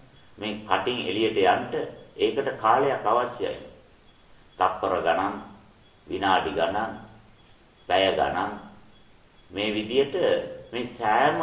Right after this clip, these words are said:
ක්‍රියාවකටම කාලයක් සම්බන්ධ වෙලා තියෙනවා. මේ කාලය තමයි තීරණය කරන්නේ එයා මොන වගේ කෙනෙක් වෙනවද කියන එක. කාලය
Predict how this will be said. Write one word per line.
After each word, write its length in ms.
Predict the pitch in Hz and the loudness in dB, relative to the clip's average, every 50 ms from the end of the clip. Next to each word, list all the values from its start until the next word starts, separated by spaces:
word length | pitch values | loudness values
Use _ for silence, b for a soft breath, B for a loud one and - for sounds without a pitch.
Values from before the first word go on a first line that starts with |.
| - | -4
ක්‍රියාවකටම 880 | - - 113 107 110 110 117 135 156 160 151 - - - - 117 - 82 80 98 123 127 - | -6 -6 -6 -2 0 2 4 6 6 6 4 2 0 -4 -4 -4 -4 -4 -4 -4 -4 -4 -4
කාලයක් 640 | - 104 104 104 113 131 151 151 156 147 139 123 - | 0 2 4 4 6 4 4 4 4 4 4 2 -2
සම්බන්ධ 480 | - - 104 101 113 113 110 110 107 110 | -4 -6 -4 -4 -2 -2 -2 -2 0 0
වෙලා 300 | 104 104 101 98 90 82 | 0 2 4 6 4 4
තියෙනවා. 520 | - - 95 101 101 101 101 101 113 123 - - B B B B B B | 4 2 2 2 2 2 2 0 0 0 0 -4 B B B B B B
මේ 180 | - 107 120 117 117 | -10 -8 -8 -8 -6
කාලය 460 | 107 107 110 117 131 147 160 170 165 156 - - | 0 2 6 6 6 6 6 6 4 2 2 0
තමයි 380 | - 123 120 139 165 202 208 208 | -4 -6 -4 -2 -2 0 -2 -2
තීරණය 420 | 196 160 139 131 120 117 110 101 98 | 0 0 0 0 0 0 -2 -4 -2
කරන්නේ 640 | 98 95 92 98 101 101 113 117 143 160 143 - | 0 0 2 2 2 0 0 -4 -4 -4 -6 -4
එයා 240 | - 107 120 127 123 | -2 0 2 2 2
මොන 200 | 113 110 110 113 120 | 2 0 -2 0 0
වගේ 320 | 127 123 123 135 127 - | 0 2 2 2 0 0
කෙනෙක් 260 | 123 117 117 131 - | 0 -4 -4 -4 -4
වෙනවද 380 | - 120 120 151 160 156 127 90 90 | -4 -4 -4 -4 -4 -4 -4 -6 -6
කියන 240 | - - 73 69 62 | -6 -8 -10 -10 -10
එක. 140 | - - - - - - - - - - - - - - - - - - - - - - - - - - - - - - - - - - - - - - - - - - - - - - _ - - - - - _ - - - - - - - - - - b b b b b b b b b b - - - | -10 -12 -12 -12 -12 -16 -20 -20 -20 -20 -20 -20 -20 -20 -20 -20 -20 -20 -20 -20 -20 -20 -20 -20 -20 -20 -20 -20 -20 -20 -20 -20 -20 -20 -20 -20 -20 -20 -20 -20 -20 -20 -20 -20 -20 -20 _ -20 -20 -20 -20 -20 _ -20 -20 -20 -20 -20 -20 -20 -20 -20 -20 b b b b b b b b b b -18 -4 2
කාලය 440 | 92 98 104 117 135 151 160 160 | 4 4 6 6 4 4 4 2